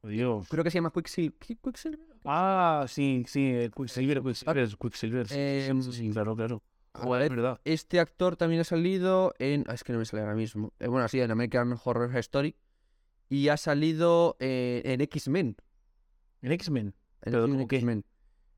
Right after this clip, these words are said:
Speaker 2: Eh, ha sali-, era, ¿hacía de qué personaje? Ay, no me acuerdo.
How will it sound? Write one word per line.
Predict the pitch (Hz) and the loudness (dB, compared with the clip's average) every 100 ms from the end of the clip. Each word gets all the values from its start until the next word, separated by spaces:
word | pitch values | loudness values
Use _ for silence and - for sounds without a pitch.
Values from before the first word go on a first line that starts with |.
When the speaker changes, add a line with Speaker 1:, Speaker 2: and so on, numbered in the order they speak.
| - | -6
Speaker 2:
Eh, | 123 120 117 113 | -2 0 0 0
ha | - 131 | -2 0
sali-, | 156 156 156 | 2 2 0
era, | 151 156 | -2 0
¿hacía | 147 - 180 180 | -2 0 2 4
de | 170 | 2
qué | 170 | -2
personaje? | 156 165 156 160 - 139 - | -4 -2 0 -2 0 -4 -4
Ay, | - 156 | -6 -2
no | 139 | 2
me | 131 | 2
acuerdo. | 131 127 120 | 2 0 -2